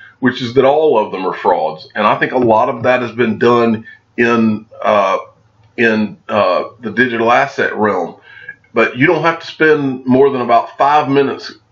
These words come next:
going around Ripple's website to realize that Ripple, of all the digital asset companies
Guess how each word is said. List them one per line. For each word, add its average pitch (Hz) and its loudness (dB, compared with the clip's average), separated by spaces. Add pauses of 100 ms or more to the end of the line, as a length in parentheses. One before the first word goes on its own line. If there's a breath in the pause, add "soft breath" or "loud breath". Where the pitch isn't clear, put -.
going 117 0
around 113 0
Ripple's 113 0
website 113 0
to 101 -2
realize 110 2
that - -4
Ripple, 113 0
of 107 -4
all 151 2
the 151 0
digital 139 2
asset 139 -2
companies 120 -2